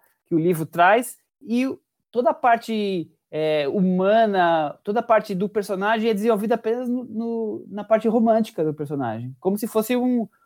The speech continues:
um romance e, ao mesmo tempo, tivesse al-, alguma coisa do profissional dele sendo apresentado. Quer dizer, pra mim é uma inversão total da, da importância desse personagem. Você desperdiça esse personagem com,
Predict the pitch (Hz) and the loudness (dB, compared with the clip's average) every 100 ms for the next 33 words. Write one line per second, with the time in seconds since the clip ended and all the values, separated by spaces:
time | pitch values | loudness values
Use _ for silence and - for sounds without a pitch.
0 | _ _ 208 202 226 202 196 233 226 277 | _ _ 2 6 6 8 8 6 4 4
1 | 285 254 233 214 226 233 220 208 226 262 | 6 8 8 8 6 4 0 0 0 -4
2 | 233 220 226 208 190 - - 180 170 226 | 0 2 2 0 -4 -8 -8 -4 0 0
3 | 269 - 226 240 247 247 214 190 180 202 | 0 6 8 8 6 4 2 -2 -2 -2
4 | 214 220 208 196 208 202 226 220 226 233 | -2 0 2 4 2 0 -4 -2 -2 2
5 | 190 175 175 156 156 165 190 214 254 262 | 4 2 -2 -6 -6 -4 -4 -4 -2 0
6 | 240 214 - 233 - 285 - 208 247 214 | 2 0 -2 -8 -10 -6 2 4 4 2
7 | - _ _ _ 160 165 151 131 - _ | -6 _ _ _ 2 6 6 4 2 _
8 | 165 185 214 202 - 220 190 170 170 185 | 0 2 4 2 4 2 0 -6 -8 -6
9 | 165 147 131 143 156 196 - - 226 185 | -2 0 -2 -4 -6 -6 -4 0 2 2
10 | 190 277 233 - 185 185 185 226 240 262 | 0 -2 -6 -8 -4 0 0 0 -4 -4
11 | 254 | -4